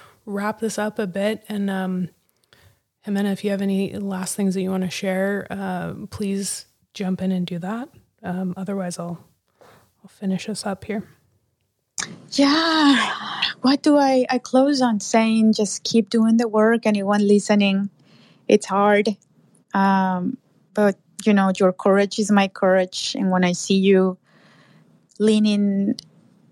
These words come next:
Speaker 2: into your art and your creations, that gives me, um, the energy to lean into mine. So, yeah, that imposter syndrome is a thing. That inner critic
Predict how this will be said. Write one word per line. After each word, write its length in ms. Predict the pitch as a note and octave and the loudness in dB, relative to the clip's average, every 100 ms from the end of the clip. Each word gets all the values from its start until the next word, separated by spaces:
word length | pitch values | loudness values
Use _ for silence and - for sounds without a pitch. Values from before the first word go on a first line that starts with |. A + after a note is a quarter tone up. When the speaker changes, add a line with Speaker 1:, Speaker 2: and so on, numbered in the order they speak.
| _ _ _ _ _ _ _ _ _ | _ _ _ _ _ _ _ _ _
Speaker 2:
into 840 | A#3+ A3+ A3+ G#3+ - G#3 G3+ G3 F3+ - | 0 2 4 2 2 2 4 0 -4 -2
your 160 | G3+ F#3 | 0 2
art 300 | F3 F#3 G3 F#3+ - | 4 4 2 -2 -4
and 140 | G3+ | 0
your 100 | G3 | 2
creations, 840 | F#3+ - F#3+ F#3+ F#3+ F#3+ F#3 F3+ - | 0 0 2 2 2 0 2 0 2
that 220 | F#3+ - | 2 2
gives 260 | - G3+ - | 0 0 2
me, 560 | F#3+ F#3+ G3+ F#3+ E3+ - - | 2 4 2 0 -4 -12 0
um, 480 | G3 F#3 F3 F3 F#3 _ _ _ _ - | 4 4 2 -2 -8 _ _ _ _ -2
the 120 | G#3 | 2
energy 360 | F#3+ F#3+ G3 G3+ | 4 2 0 -2
to 160 | - | 0
lean 260 | F3+ F3+ F3+ | 0 2 2
into 240 | G3 F#3+ | 2 2
mine. 500 | F#3 E3 E3 G3 G#3+ | 2 4 4 4 2
So, 580 | A3+ - F#3 F3+ F3 F3 - - - - - - _ | 0 0 2 4 2 -2 -12 -20 -20 -20 -20 -20 _
yeah, 320 | G#3 G#3 A#3+ A#3+ _ _ | 0 2 0 -4 _ _
that 180 | - G#3+ | 2 2
imposter 440 | A3+ G#3+ A3+ - A3 | 2 0 -2 0 -4
syndrome 560 | - A3 G#3 G#3 G3+ - - _ - | 0 0 2 2 0 -6 -20 _ 2
is 240 | G#3+ G#3 | 4 4
a 80 | G#3+ | 0
thing. 480 | - G3 F#3+ G3 G3 | 2 2 4 2 4
That 220 | F#3+ F#3+ | 4 4
inner 440 | G3+ F#3+ F#3 F#3+ F#3 | 2 4 4 2 0
critic 500 | - - G3 F#3+ F#3+ | -4 4 6 4 0